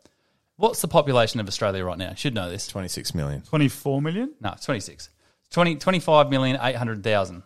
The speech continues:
Speaker 1: right? As of July this year. This is all as of July.
Speaker 2: Twenty-six.
Speaker 1: The census we did.
Speaker 3: Wow. That means that video that I did has ten times our population.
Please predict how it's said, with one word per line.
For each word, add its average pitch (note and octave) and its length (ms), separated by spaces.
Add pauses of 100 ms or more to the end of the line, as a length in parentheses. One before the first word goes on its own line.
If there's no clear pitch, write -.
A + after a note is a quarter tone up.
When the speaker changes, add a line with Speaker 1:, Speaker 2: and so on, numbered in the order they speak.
Speaker 1:
right? C#3+ 300
As C3 160
of A#2+ 160
July A#2 400
this G#2 220
year. G2 120
This G#2 180
is A2 80
all A2+ 340
as A#2 160
of G#2+ 100
July. G#2 320
Speaker 2:
Twenty-six. - 480 (280)
Speaker 1:
The A2+ 60
census C#3 600
we B2+ 100
did. D#3+ 320
Speaker 3:
Wow. G#2+ 480 (120)
That C3+ 140
means B2+ 400
that A2+ 180
video A2+ 320
that G#2 100
I G#2 100
did G2+ 300
has G#2 420
ten G#2+ 240
times G#2+ 320
our G2+ 100
population. G#2 720